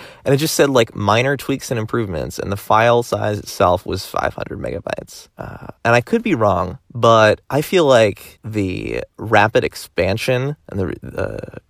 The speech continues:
um, of, of our, of the quality of our connections, like, I was, uh, in contrast, last night I uplo-, uploaded a thirty-minute video in seventeen seconds because someone has a great connection.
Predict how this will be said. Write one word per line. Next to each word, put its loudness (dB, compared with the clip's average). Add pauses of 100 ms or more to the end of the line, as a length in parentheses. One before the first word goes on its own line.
(120)
um, -16 (100)
of, 2
of 0
our, 2
of -10
the -6
quality 2
of -2
our 0
connections, -8 (100)
like, 2
I 6
was, 0 (200)
uh, -8
in -6
contrast, 0 (300)
last 2
night 0
I 2
uplo-, 0 (200)
uploaded 0
a 0
thirty-minute 0
video 4
in 0
seventeen 0
seconds -4 (180)
because -8
someone -8
has -6
a -8
great -4
connection. -10